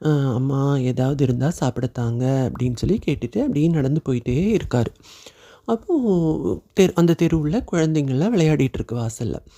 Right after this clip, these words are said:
அப்போ ஒரு அம்மா என்ன பண்றாங்க, அவங்களோட அந்த குழந்தைய கூப்பிட்டு, அவங்க கொஞ்சம், அவங்க ஏதோ அந்த குழந்தை கையில கொடுத்து, அந்த பெரியவருக்கு கொடுக்க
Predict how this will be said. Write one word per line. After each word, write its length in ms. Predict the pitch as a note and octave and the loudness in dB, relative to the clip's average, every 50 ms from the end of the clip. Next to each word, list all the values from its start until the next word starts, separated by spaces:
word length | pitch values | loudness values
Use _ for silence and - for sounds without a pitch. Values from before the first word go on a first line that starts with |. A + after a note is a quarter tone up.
| - - - _ - - - _ | -20 -20 -20 _ -20 -20 -18 _
அப்போ 160 | - F#3+ B3 A#3 | -6 0 2 2
ஒரு 160 | G#3 E3+ D#3+ | 4 4 2
அம்மா 200 | D3 D3+ D#3+ E3 | 2 2 2 2
என்ன 220 | D#3+ D3+ C#3+ C#3+ | 2 2 0 0
பண்றாங்க, 600 | C#3 D3 C3+ B2+ B2 B2+ C3 C3 C3 C#3+ F#3 C4+ F4 - D#3 D3 - | -2 -2 -4 -4 -2 -2 -2 0 0 0 -2 -2 -2 -4 -6 -4 -2
அவங்களோட 420 | - D#3 D#3 D#3 D3+ D3 D3 C#3 C#3+ | -2 0 0 0 0 0 0 0 0
அந்த 200 | C#3 C3+ C3+ C#3 - | 0 0 -2 0 0
குழந்தைய 380 | D3 C#3 C#3+ D3 C#3+ D#3 D3 B2+ - | 0 2 2 2 2 0 -2 -4 -4
கூப்பிட்டு, 460 | - C#3 B2+ - - - - G4 A4+ - _ - - - - - _ | -6 -6 -6 -6 -4 -2 -2 -2 -2 -4 _ -20 -20 -20 -20 -14 _
அவங்க 500 | - E3+ F3 F3 F3 E3+ - D#3 - - | -2 2 4 4 4 4 2 0 -2 0
கொஞ்சம், 640 | - F#3+ F3 E3 D3 D#3+ D#3 D3 C#3+ C#3+ C#3 - - | 0 2 2 4 4 4 2 2 2 0 -2 -4 -4
அவங்க 380 | - D#3 D3+ D3+ D3 D3 C#3+ C#3 | -6 -4 -4 -2 -2 -2 -4 -4
ஏதோ 320 | C3 - - D3 D3+ D#3+ | -4 -4 -2 0 0 0
அந்த 180 | D#3 C#3+ C#3+ D3 | 0 0 -2 -2
குழந்தை 340 | - C#3+ C#3+ C#3+ D3 D3 C#3+ - | 0 0 0 2 2 0 0 0
கையில 280 | C3 C3 C3+ C3+ B2+ | -2 -2 -2 -2 -2
கொடுத்து, 500 | - B2+ A#2+ A#2+ A2+ - C#4 - A3 G#3+ - | -2 -2 -4 -4 -4 -4 -2 -2 -2 -2 -2
அந்த 200 | - E3+ E3+ D#3+ - | 0 2 2 4 4
பெரியவருக்கு 520 | E3 D#3+ D#3+ D#3 C#3+ B2+ C3 - D4 D4 | 2 2 4 2 2 0 -2 -2 -4 -4
கொடுக்க 260 | - G#3 G3 F#3+ F#3 | 0 0 2 2 2